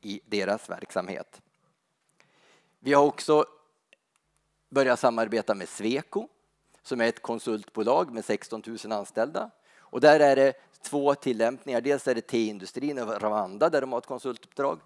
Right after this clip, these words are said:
och dels är det fjärrvärme i Östeuropa, vilket är en helt gigantisk marknad där man kan komma in där. Så man kan säga att på Absolicon sista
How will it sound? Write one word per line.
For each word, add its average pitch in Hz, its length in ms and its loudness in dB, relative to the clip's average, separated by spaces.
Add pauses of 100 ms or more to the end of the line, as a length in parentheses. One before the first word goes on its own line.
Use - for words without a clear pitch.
och - 300 -10
dels 127 340 2
är 113 120 2
det 110 80 -2
fjärrvärme 110 720 0
i 90 40 -8
Östeuropa, 107 580 -8
vilket 101 320 -6
är 104 40 -6
en 101 80 -10
helt 110 300 -8
gigantisk 123 800 -2
marknad 98 460 -4
där 98 60 -8
man 92 140 -10
kan 87 120 -16
komma 85 260 -6
in 90 160 -12
där. 65 220 -8 (1500)
Så 160 220 4 (260)
man 156 200 0
kan 190 120 4
säga 220 260 6
att - 200 2 (160)
på 151 120 4
Absolicon 156 680 0
sista 139 520 4